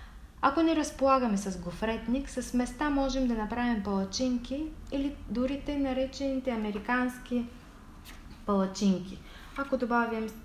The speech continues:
щипка бак пулвер към сместа. При американските палачинки пълним черпак с, а,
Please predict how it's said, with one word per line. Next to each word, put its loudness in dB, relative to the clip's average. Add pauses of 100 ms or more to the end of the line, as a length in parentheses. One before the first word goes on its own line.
(120)
щипка -4 (160)
бак 2
пулвер 0
към -4
сместа. -6 (800)
При 0
американските 0
палачинки 0 (540)
пълним 4 (140)
черпак 2 (320)
с, -2 (880)
а, 2